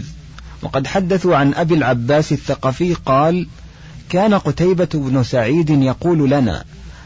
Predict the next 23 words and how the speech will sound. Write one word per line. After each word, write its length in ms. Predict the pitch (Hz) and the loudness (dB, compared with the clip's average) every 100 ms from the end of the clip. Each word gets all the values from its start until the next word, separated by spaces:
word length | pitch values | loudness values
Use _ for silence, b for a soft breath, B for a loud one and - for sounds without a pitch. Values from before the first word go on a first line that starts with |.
| B | B
'على 280 | - 135 147 | -2 2 4
هذا 440 | 139 135 190 180 | 4 2 2 2
الحديث 500 | 160 - 147 180 180 | 0 0 0 0 0
علامة 720 | 156 127 131 151 170 151 139 135 | 0 2 2 4 4 2 0 -2
أحمد 480 | 165 156 143 123 110 | -2 0 0 0 0
بن 140 | 110 | 0
حنبل 540 | 110 - 147 139 160 165 B B B B - | -2 2 2 4 2 -2 B B B B -2
وعلي 640 | 117 110 107 147 165 143 | 2 4 4 4 4 2
بن 140 | 120 | 4
المديني 720 | 123 117 113 110 113 117 156 160 B B B - | 4 4 4 2 4 4 2 0 B B B -2
ويحيى 480 | 113 143 147 147 | 2 2 2 0
بن 220 | 127 131 131 | 2 4 4
معين، 420 | 127 151 143 101 B B B B | 2 2 2 0 B B B B
وأبي 480 | - - 131 135 123 | -2 0 2 2 2
بكر 300 | 156 - 160 | 0 0 0
بن 200 | 151 143 | 2 2
أبي 280 | 143 147 | 2 0
شيبة 420 | 135 180 151 101 90 - B B B | 0 0 2 0 -4 -8 B B B
وأبي 420 | - 98 131 135 | -4 -2 0 0
خيثمة، 600 | 117 131 120 165 170 165 - B B B | 2 0 0 0 0 0 -2 B B B
حتى 540 | - 180 185 - - 156 | -6 -4 -4 -6 -4 2
عد 680 | 147 117 139 151 135 165 160 B B B | 4 4 2 0 2 2 2 B B B
قتيبة 640 | 143 127 151 156 147 156 | -4 -2 2 2 2 2